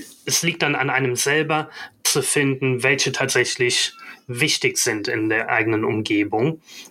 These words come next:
und die zu priorisieren, zu verstehen. Ähm, es sind wei-, wahnsinnig viele Descriptions, Erklärungen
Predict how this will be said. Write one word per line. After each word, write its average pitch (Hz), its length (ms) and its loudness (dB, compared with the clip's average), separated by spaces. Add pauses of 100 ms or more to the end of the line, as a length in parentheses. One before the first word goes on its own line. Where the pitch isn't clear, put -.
(160)
und 120 460 0
die 117 160 -6
zu 127 180 0
priorisieren, 127 840 0
zu - 120 -4
verstehen. 131 760 0 (460)
Ähm, 117 500 -2 (300)
es 120 220 0
sind 110 240 -2
wei-, 131 240 2
wahnsinnig 135 420 0
viele 139 220 -2
Descriptions, 131 720 0
Erklärungen 123 760 2